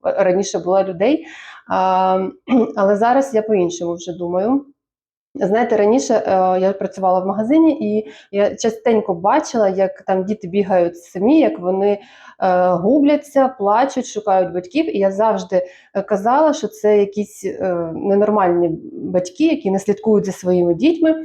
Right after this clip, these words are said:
от, і все таке інше. От у мене була така позиція. Е, то зараз я трохи розумію батьків, тому що, ну, ти реально начебто дивишся за дитиною постійно, але от іноді, ну, якби мама також людина і може там трошки,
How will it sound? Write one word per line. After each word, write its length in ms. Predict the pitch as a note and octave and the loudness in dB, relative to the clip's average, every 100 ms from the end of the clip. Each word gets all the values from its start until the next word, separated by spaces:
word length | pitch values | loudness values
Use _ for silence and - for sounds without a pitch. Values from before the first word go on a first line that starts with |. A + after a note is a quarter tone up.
| - _ _ _ - _ | -12 _ _ _ -20 _
от, 440 | - G#3+ G#3 G#3 - - | 0 2 2 -2 -14 -6
і 280 | G3 F#3+ | -2 0
все 180 | F#3 A#3+ | -2 -2
таке 240 | A3+ G#3+ F#3+ | -6 -4 -2
інше. 420 | D3+ E3 - C#4 | 0 0 2 2
От 300 | A#3+ - - | 0 -2 -8
у 60 | F#3 | -2
мене 180 | F#3+ G#3 | 0 2
була 160 | G#3 | 0
така 220 | G#3 - D#3+ | -2 -4 -2
позиція. 680 | F3+ F3+ G#3 - C#4 D#4+ - _ _ _ A3+ | -2 -2 -4 0 0 0 -6 _ _ _ -2
Е, 160 | G#3 | 0
то 120 | G3+ G#3 | 0 0
зараз 440 | A#3 D4 D#4 A3 | 2 2 0 0
я 220 | A3+ A#3+ | 0 0
трохи 480 | A#3+ - A#3 - A#3+ - | 0 -2 -2 0 -2 -2
розумію 540 | G#3 A3 A#3 A#3+ G#3+ E3+ | -4 0 2 2 2 0
батьків, 440 | E3+ - D#3+ D#3+ | -4 -6 -8 -8
тому 200 | F3+ G#3 | -6 -4
що, 440 | A3+ - G#3+ G#3+ G#3+ G#3+ _ _ _ | -4 -2 2 2 0 -8 _ _ _
ну, 320 | A3 A3+ F#3+ | -2 0 0
ти 120 | G3 A3 | 0 0
реально 320 | A#3+ D4 C4+ | 2 2 2
начебто 400 | A#3 B3 - G#3+ | 0 -4 -8 -4
дивишся 640 | G3+ F#3+ F#3 - - A#3+ - _ _ _ | 0 0 -2 -4 -4 -4 -4 _ _ _
за 140 | G#3 G3+ | -4 0
дитиною 500 | G#3+ A3+ C4 C#4 C4+ | 0 2 4 4 2
постійно, 640 | B3 - - E3+ D#3+ D#3+ | -4 -4 -6 -2 -2 -2
але 240 | G3 G#3 A#3 | 0 0 0
от 260 | G#3+ A3 | -4 -4
іноді, 380 | A#3+ C#4+ C#4+ A3+ | 2 2 2 2
ну, 240 | A3+ A3 - - | 0 0 -4 -6
якби 280 | G#3 F#3+ G3 | -4 -2 0
мама 280 | A#3 A#3+ A3+ | 2 2 2
також 400 | - - A#3 G3+ | -2 -2 -2 0
людина 440 | G#3+ A#3+ E4 D4+ | 0 2 4 2
і 280 | - G#3 G#3 | 0 -4 -4
може 400 | F#3+ A3+ A3 G3 | -2 -2 -2 -6
там 200 | F3+ F3 | -6 -6
трошки, 500 | F#3+ G#3 - - | -2 -2 -2 -4